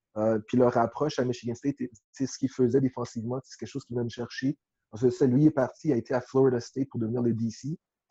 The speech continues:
Euh, puis, euh, là, il retourne à, il retourne à, à Michigan State,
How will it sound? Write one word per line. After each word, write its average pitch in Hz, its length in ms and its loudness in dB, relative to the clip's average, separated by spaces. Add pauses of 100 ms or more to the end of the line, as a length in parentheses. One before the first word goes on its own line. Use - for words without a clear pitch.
(340)
Euh, 113 300 0 (220)
puis, 120 220 2
euh, 117 200 2
là, 127 160 4
il 131 100 6
retourne 123 480 0
à, 110 240 -4 (440)
il 117 100 -6
retourne 117 360 -4
à, 110 280 -6
à 107 40 -4
Michigan 107 380 -6
State, 107 300 -8